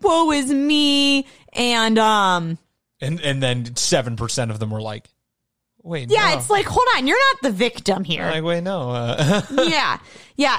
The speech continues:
Speaker 1: And WeWork had also definitely been lying to its investors the entire time and to the media that they were turning a profit and that they were doing well.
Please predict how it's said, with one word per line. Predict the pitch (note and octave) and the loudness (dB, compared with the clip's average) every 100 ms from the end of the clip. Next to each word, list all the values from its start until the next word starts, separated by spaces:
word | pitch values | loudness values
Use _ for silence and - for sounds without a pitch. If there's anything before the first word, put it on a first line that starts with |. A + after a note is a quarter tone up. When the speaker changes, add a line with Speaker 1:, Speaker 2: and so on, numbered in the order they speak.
| - | 2
Speaker 1:
And | G4+ | 4
WeWork | G#4+ C#5+ D5 D5+ - | 4 4 4 4 2
had | F4+ E4 C4+ | 0 2 2
also | - C4 C#4 D#4+ | 2 2 2 0
definitely | B3+ A3 A3 C4 C#4 C#4 | 0 2 2 2 2 2
been | B3 G#3+ | 2 2
lying | F3+ F3 G3 A#3+ | 4 2 2 2
to | B3 | 2
its | G#3+ | 2
investors | A3 G3+ E3 F3 F#3+ - C4 C#4 C4 | 2 2 2 0 0 0 2 2 0
the | A#3 A#3 | 0 0
entire | G#3 - F#3 G3+ B3 | 0 -2 0 2 0
time | A#3 F#3 A3+ A#3+ | 0 0 0 0
and | A3+ C4+ | 0 0
to | - | 0
the | C4 | 0
media | G3 G3 A#3 C4 | 2 0 2 2
that | B3+ A3 | 0 0
they | A#3 | 0
were | G#3 | 0
turning | - B3 B3 B3 | -2 0 2 0
a | |
profit | F3+ F3 E3+ G3+ D4 D4+ | -2 2 2 4 0 0
and | A#3 G#3 | 2 2
that | G3 | 2
they | G3 | 0
were | E3+ D#3 | 0 -2
doing | C#3+ F3+ D#3+ - | -2 -2 -2 -6
well. | - G1+ G#3 | -4 -2 -4